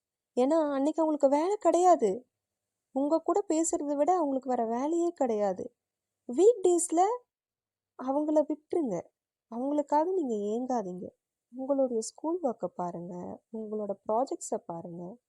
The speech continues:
வீக்கெண்ட்ல அவங்கள தைரியமா அதட்டி உரிமையோட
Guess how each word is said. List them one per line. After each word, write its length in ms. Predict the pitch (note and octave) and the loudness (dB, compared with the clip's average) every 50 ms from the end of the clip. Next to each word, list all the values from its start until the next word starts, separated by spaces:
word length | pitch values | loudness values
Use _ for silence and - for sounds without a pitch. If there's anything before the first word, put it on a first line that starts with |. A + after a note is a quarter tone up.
| _ _ _ _ _ _ _ _ _ _ _ _ _ _ _ _ _ _ - C#4 | _ _ _ _ _ _ _ _ _ _ _ _ _ _ _ _ _ _ -4 -2
வீக்கெண்ட்ல 480 | D#4 F4 - - - F4 E4+ D#4+ D#4 F4 G#4 A4 | -2 -2 -2 -2 -2 -2 0 0 0 0 2 2
அவங்கள 720 | - A#3+ A3+ A3 A3 A#3 A#3 A#3+ B3 C4+ C#4 C4 G3+ F#3+ | 0 0 0 -2 -2 -4 -4 -2 -2 0 -2 -2 -2 -4
தைரியமா 880 | - G#3 G3+ G#3 A3+ C4 D4+ E4+ D#4+ E4 E4 D#4+ F4+ F#4+ F4 B3+ G3 F#3+ | -2 0 0 0 0 -2 -2 -2 -2 -2 0 -2 -2 -2 -2 -2 -2 0
அதட்டி 440 | G3 C4 C#4 - _ _ - F#4+ F#4+ | 0 0 -2 -2 _ _ 2 4 4
உரிமையோட 640 | D#4+ A3+ G#3+ A#3+ C#4 D#4 E4 F4+ F4+ F#4+ G4 G#4 G#4+ | 4 4 2 0 0 2 2 2 4 4 4 4 4